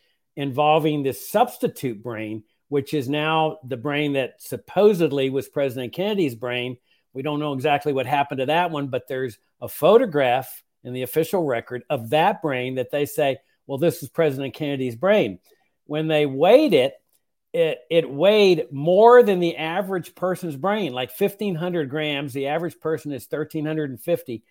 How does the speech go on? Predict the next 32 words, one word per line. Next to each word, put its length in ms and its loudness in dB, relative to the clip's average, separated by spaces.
Everybody 880 6
agrees 520 0
that 120 0
at 220 -2
least 380 0
twenty-five 640 -2
percent 480 -8
or 160 -6
up 140 -6
to 80 -6
fifty 340 -6
percent 420 -10
of 80 -6
the 80 -10
brain 380 -4
was 120 -10
shot 380 0
out 320 4
during 240 0
the 60 -4
gunshot 580 0
that 140 -4
hit 160 -4
him 100 -4
in 100 -6
the 100 -4
head. 420 -2
<laughs> 60 -20
So 300 -6
there's 240 -4
no 120 0
possibility 840 0